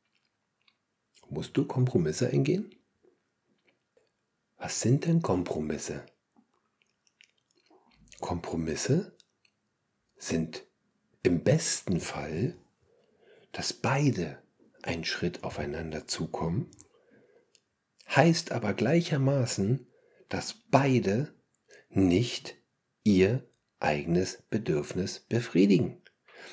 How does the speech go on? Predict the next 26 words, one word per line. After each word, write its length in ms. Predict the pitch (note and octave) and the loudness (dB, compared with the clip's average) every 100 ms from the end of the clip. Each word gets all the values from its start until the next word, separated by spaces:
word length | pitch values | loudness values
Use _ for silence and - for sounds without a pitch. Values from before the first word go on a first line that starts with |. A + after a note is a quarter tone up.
| - _ - | -20 _ -8
Dass 400 | F2+ - - _ - | -4 -4 -6 _ -6
ihr 180 | F#2 F2 | -4 -2
eigenes 600 | - F2 E2+ - C3 D#2 | 0 0 0 2 2 2
Bedürfnis, 1000 | - - - - F2 G#2 B2 E3 F#3 - - _ _ _ | -2 -8 -6 2 4 4 4 4 4 2 -14 _ _ _
etwas, 720 | - G#2 - G2 - - - _ _ _ _ _ - | -4 -4 -2 -2 -2 -4 -6 _ _ _ _ _ -10
ja, 260 | - B2+ - | -4 -4 -4
zu 160 | - F2 | -2 0
erreichen, 880 | E2+ D2+ D2+ F2+ - D3+ F#3+ - - _ _ - | 0 -2 -4 -2 0 4 4 2 -12 _ _ -8
nicht 300 | E2 - - | -6 -4 2
befriedigt 560 | B2 - F3+ D3+ - | 2 6 4 4 -2
wird. 240 | D#2+ - - _ - - - - _ _ _ _ _ _ _ _ | -14 -14 -20 _ -20 -20 -20 -20 _ _ _ _ _ _ _ _
Jetzt 280 | - - F#2 | -8 -6 2
lasst 220 | G#2 - | 2 2
es 180 | C3+ - | -2 -2
einfach 320 | G#2+ B2+ B2+ | 2 4 2
nur 80 | G2+ | 0
ein 160 | F#2+ | -4
Thema 320 | - G#2 B2+ B2 | -2 0 2 2
sein, 320 | B2 C3 B2 | 2 0 0
wo 160 | F2 | 0
ihr 240 | - A2 - | 0 -2 -2
unterschiedlicher 720 | F#2 G#2 - G#2 G#2 - F2+ | -4 -2 -2 -2 -2 -4 -4
Meinung 380 | D#2 F#2 G2 E2 | 0 2 2 0
seid, 280 | D2+ - - - - | -6 -12 -20 -20 -12
weil 340 | - F#2 F#2+ - | -2 0 0 6
ihr 340 | C#3+ G3+ A#3 | 8 8 4